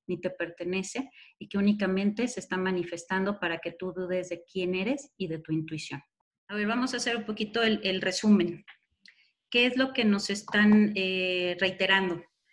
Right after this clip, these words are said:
Se, eh, ahorita energía creativa disponible, como nos lo dijeron a principio de año, como nos lo están diciendo ahorita. Creatividad en los negocios, si yo vendía paletas, entonces ahorita ya voy a vender, este,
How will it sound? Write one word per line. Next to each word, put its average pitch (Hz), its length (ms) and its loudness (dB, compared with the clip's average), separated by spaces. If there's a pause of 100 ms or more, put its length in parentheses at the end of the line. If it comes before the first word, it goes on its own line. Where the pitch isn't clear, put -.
(280)
Se, 214 340 0
eh, 190 240 0
ahorita 214 300 0
energía 214 380 0
creativa 262 640 2
disponible, 185 640 -2
como 185 160 -4
nos 185 100 -2
lo 185 100 -2
dijeron 226 360 0
a 214 80 -4
principio 214 480 0
de 220 80 6
año, 269 320 4
como 208 180 2
nos 185 140 0
lo 185 60 -2
están 196 260 -6
diciendo 196 380 -2
ahorita. 185 340 -4 (520)
Creatividad 208 440 4
en 220 100 2
los 220 140 2
negocios, 208 480 2
si 208 80 -4
yo 202 100 0
vendía 202 320 0
paletas, 208 460 2
entonces 196 240 -6
ahorita 196 280 -2
ya 196 140 -2
voy 190 160 -2
a 190 80 2
vender, 185 380 -2
este, 180 720 -4